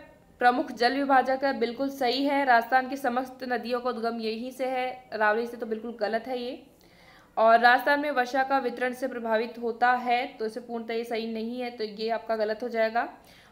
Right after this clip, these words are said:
और यह प्रदेश का धात्विक खनिजों के लिए समृद्ध है, तो यहाँ पर D option right है। तो यहाँ पर केवल ए और, अ, चौथा जो है डी यहाँ पर right होगा, तो D ऑप्शन इसका right answer हो जाएगा। अगला प्रश्न है,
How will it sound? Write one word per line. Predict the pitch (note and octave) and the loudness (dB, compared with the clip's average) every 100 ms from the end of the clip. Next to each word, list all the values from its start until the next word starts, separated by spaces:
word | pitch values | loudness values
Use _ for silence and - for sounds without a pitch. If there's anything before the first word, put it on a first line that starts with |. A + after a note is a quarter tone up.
| - | 2
और | A3 A3 G#3+ G#3+ | 4 8 6 4
यह | B3+ C4+ | 0 -2
प्रदेश | C4+ B3+ C4 C4+ | -2 -2 -2 -2
का | C4+ | -2
धात्विक | A#3+ A3+ A3+ C4+ | 2 2 0 -6
खनिजों | C4+ A#3+ A3+ A#3+ | -4 -4 -4 -4
के | B3 | -4
लिए | B3 | -4
समृद्ध | A#3+ G#3 A3+ | -4 -4 -6
है, | A#3+ B3+ | -4 -4
तो | B3+ | -2
यहाँ | A3 G#3 | -2 -2
पर | A3+ | -8
D | A3 A3+ | -4 -2
option | G#3+ A#3 A3+ | -4 -4 -4
right | G#3+ G#3 | -2 -2
है। | B3 | -6
तो | B3+ | -4
यहाँ | A3+ G#3+ | -6 -4
पर | A3+ | -6
केवल | A#3 A3+ G#3+ A3+ - - _ _ - | -6 -6 -4 -6 -8 -18 _ _ -6
ए | G#3+ | -2
और, | A#3 A#3 B3 C#4+ - - _ - | 0 0 -2 -4 -10 -20 _ -6
अ, | G3+ G3+ | -4 -4
चौथा | A3+ A3+ B3+ | -4 0 0
जो | A#3 | 0
है | B3 A#3 | -2 -2
डी | A3+ | -2
यहाँ | B3+ B3+ A3+ A3+ | -2 0 0 0
पर | A3+ | 0
right | G#3+ G#3+ | 0 -2
होगा, | A#3 A#3 D#4 - - _ | 0 0 0 -6 -20 _
तो | G3+ | -14
D | G3 A#3+ | -8 -2
ऑप्शन | A#3 A#3 A3+ | -2 -2 -10
इसका | A3+ | -2
right | G#3+ G#3+ A3+ | -2 0 -2
answer | A3 A#3 | -2 -4
हो | |
जाएगा। | A3 A3 B3 F4 - _ _ _ _ _ _ _ _ _ _ _ _ _ _ _ - _ _ - | -2 -4 -4 -10 -12 _ _ _ _ _ _ _ _ _ _ _ _ _ _ _ -20 _ _ 0
अगला | A#3 C4+ D4 | 0 4 2
प्रश्न | D4 C#4 C#4 C#4+ | 2 -2 0 0
है, | C#4 E4 - | 0 0 -6